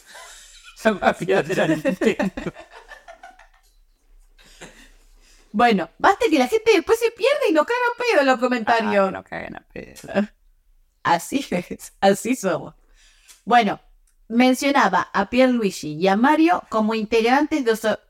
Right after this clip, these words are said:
Speaker 2: organización y por primera vez se conoció una demanda concreta. El Papa debe intervenir para lograr la liberación de Ali Akna antes del veinte de julio.
Speaker 1: ¿Qué significa debe intervenir?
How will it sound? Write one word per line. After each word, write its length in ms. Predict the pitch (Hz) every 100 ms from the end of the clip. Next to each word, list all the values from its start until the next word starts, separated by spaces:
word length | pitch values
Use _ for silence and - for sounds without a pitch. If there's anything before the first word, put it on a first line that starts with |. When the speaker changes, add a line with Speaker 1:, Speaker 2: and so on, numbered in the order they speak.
| _ -
Speaker 2:
organización 840 | 254 262 240 220 202 196 165 151
y 140 | - 196
por 220 | 214 208
primera 420 | 214 240 302 294
vez 180 | 285 302
se 180 | - 220
conoció 640 | - 254 254 247 247 240 -
una 300 | 226 240 220
demanda 600 | 202 214 240 240 254 -
concreta. 800 | - 196 190 - 170 151 131 131 _ _ _ _ _ _ _
El 240 | 233 262 247
Papa 480 | 277 226 - 160 -
debe 360 | 247 254 196
intervenir 1000 | 175 170 - 285 320 254 202 233 359 370 _ _ _ -
para 280 | 240 226
lograr 420 | 226 220 208 180 170
la 120 | 170
liberación 840 | 156 165 160 - 247 269 320 254
de 280 | 220 - _ _
Ali 460 | 233 277 294 285 - _ _ _ -
Akna 720 | 220 247 - 233 254 262 _ _ _
antes 520 | 247 294 277 - 262 208
del 240 | 196 185
veinte 460 | 196 226 226 220 202
de 100 | 185
julio. 320 | - 135 123
Speaker 1:
¿Qué 80 | 233
significa 500 | 240 139 107 104 101
debe 180 | 95 95
intervenir? 720 | 87 95 90 85 82 85